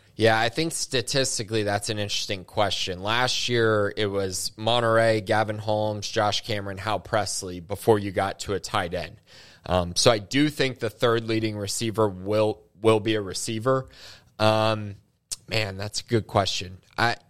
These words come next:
you know, I think Jordan Neighbors is going to probably have the most opportunities to have big games, but he might kinda do some of his damage running the football.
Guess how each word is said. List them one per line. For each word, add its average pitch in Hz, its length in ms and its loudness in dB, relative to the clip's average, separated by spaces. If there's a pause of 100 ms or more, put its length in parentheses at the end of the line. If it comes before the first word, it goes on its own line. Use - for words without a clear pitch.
you 123 120 0
know, 135 80 4
I 117 100 0
think 160 260 -2
Jordan 127 440 0
Neighbors 113 560 2
is 104 140 -4
going 107 320 -2
to - 140 -4
probably 107 360 2
have 101 360 2
the 104 120 -2
most 101 240 2
opportunities 104 880 -2
to - 60 -10
have 101 580 -2
big 104 260 0
games, 107 380 -2
but 101 160 -4
he 104 120 -6
might 123 360 0 (180)
kinda 107 220 0
do 101 240 -4
some 107 200 -4
of 98 140 -6
his 92 180 -8
damage 95 400 -2
running 95 460 -2
the 87 100 -8
football. 87 680 0